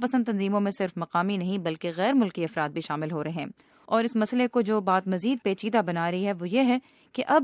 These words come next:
ان تنظیموں کا ساتھ دینے کے لیے صرف مرد ہی نہیں بلکہ خواتین بھی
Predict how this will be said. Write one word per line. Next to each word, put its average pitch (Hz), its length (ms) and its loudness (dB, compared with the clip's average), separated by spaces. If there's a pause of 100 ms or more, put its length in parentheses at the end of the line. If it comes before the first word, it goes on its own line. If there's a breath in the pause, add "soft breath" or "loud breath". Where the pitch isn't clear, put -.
ان 254 140 4
تنظیموں 214 420 2
کا 190 140 -2
ساتھ 190 300 0
دینے 175 260 -4
کے 180 140 -4
لیے 175 140 -2 (100)
صرف 175 280 -6
مرد 208 220 -4
ہی 208 80 -2
نہیں 208 240 0 (120)
بلکہ 175 380 -4
خواتین 180 460 0
بھی 156 140 -6